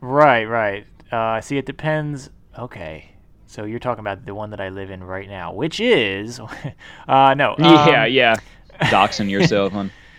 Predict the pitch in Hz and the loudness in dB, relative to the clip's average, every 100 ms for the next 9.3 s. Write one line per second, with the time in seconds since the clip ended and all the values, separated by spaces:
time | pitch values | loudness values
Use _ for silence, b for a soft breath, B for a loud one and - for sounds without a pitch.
0 | b b b b - 165 165 160 160 160 | b b b b 0 2 4 4 2 2
1 | 151 127 - 127 - 127 127 - 139 120 | 4 4 2 -4 2 4 4 0 0 4
2 | 120 117 - - - - - 120 104 101 | 4 2 -6 -18 -18 -8 0 2 4 2
3 | 101 - - - - 139 123 117 110 104 | 0 -4 -20 -16 2 4 6 6 6 4
4 | 90 - - 107 110 101 101 110 - - | 2 -6 -4 0 2 2 0 -2 -8 -12
5 | 127 113 - 131 123 - - 160 - - | -10 -6 4 6 6 2 -4 -6 -8 -4
6 | 98 - - B B 127 117 110 113 - | -4 -6 -10 B B 2 6 6 4 2
7 | 123 120 113 117 113 117 120 139 160 143 | 4 6 6 8 8 8 6 6 4 4
8 | - 127 131 - 127 - - 120 117 107 | 4 2 2 0 -2 -2 0 2 4 4
9 | 101 101 95 | 4 2 2